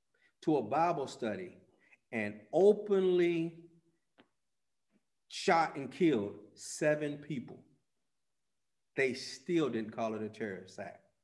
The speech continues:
They called it a horrific crime. What's the difference?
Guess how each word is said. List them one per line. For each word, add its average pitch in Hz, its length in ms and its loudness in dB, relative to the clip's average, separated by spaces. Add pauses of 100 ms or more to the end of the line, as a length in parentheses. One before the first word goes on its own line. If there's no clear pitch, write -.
(1300)
They 127 80 -2
called 123 240 -2
it 104 100 -4
a - 20 -12
horrific 104 480 -8
crime. 90 260 -10 (4000)
What's 147 180 0
the 139 120 -4
difference? - 480 -4